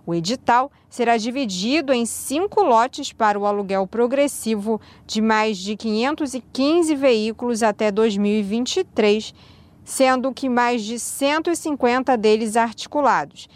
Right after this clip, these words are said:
que devem entrar em operação a partir do segundo semestre de dois mil e vinte e dois, nos corredores Transolímpica e Transcarioca, que cortam as zonas norte e oeste da cidade.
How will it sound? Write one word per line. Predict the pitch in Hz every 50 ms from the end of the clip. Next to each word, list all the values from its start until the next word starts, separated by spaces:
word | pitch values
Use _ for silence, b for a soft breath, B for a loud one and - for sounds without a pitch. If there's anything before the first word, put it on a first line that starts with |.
| b b b b b
que | 214
devem | 185 180 202 202 214 196 214 214 214 208
entrar | 202 202 196 - 214 214 208 196 202
em | 202 208
operação | 220 233 226 - 254 254 277 294 294 - - 240 226 220 B B B B B B
a | - 208
partir | - 220 214 - - 247 254 254
do | 233 220 254
segundo | 240 - 254 233 208 240 254 254 262
semestre | - - 302 277 254 240 233 233 240 240 - - 254 247 240
de | 208 247
dois | 220 240 254 254 214 220
mil | 220 220 226 233
e | 240 240
vinte | 208 220 240 254 262 - -
e | 320
dois, | 269 233 226 214 214 214 - - -
nos | 254 247 -
corredores | - 269 269 285 269 226 254 247 247 247 240 254 254 - - - -
Transolímpica | - 262 247 269 285 330 370 339 339 330 311 277 254 254 254 285 254 - 269 247
e | 254
Transcarioca, | 233 - 247 214 208 208 202 - - - 269 277 294 240 202 190 190 - 220 208 196 b b b b b
que | - 277 -
cortam | - - 233 233 233 247 - 247 247 247 -
as | - 226 226 226 190
zonas | 190 220 226 214 208 202 196 196 185 170 175
norte | 175 185 196 220 247 269 294 285 - - - 302 294 285 b b b -
e | - 254 294
oeste | 320 311 285 247 240 247 262 269 - - - 294 254
da | 196 220 220 247 262
cidade. | - - 320 277 226 170 135 117 - _ - - - - -